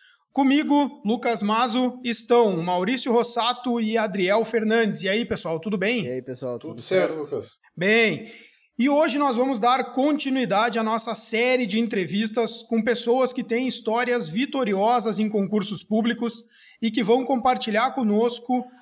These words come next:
Speaker 1: as suas experiências de estudos. O entrevistado de hoje é o Daniel Rodrigues, procurador federal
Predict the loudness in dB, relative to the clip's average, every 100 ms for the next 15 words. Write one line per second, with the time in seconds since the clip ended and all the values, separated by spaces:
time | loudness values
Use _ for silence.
0 | -8 -6 -4 -2 0 -2 -2 -4 -4 -4
1 | 0 0 0 -2 -4 -4 -4 -4 -4 0
2 | 0 0 -4 -8 -14 _ _ _ -4 -2
3 | 0 -2 -2 -2 -2 -2 0 2 2 0
4 | 0 0 0 0 2 2 4 2 4 4
5 | 2 0 0 0 -2 -6 -8 -10 -6 -4
6 | -2 2 2 2 2 2 -2 0 2 4
7 | 2